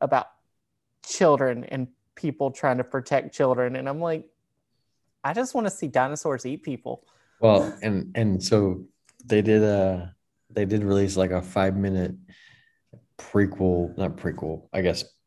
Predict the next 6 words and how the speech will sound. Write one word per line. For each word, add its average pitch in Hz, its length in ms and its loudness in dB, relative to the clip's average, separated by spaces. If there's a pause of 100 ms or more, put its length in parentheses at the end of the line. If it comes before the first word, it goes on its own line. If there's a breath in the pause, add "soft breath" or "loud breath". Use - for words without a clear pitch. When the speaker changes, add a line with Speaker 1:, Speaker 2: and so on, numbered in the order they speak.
(220)
Speaker 2:
Jurassic 90 520 0
Park 87 380 -4
prequel 87 720 -2 (460)
trailer, 82 800 0
not, 76 260 -4
like, 90 240 -4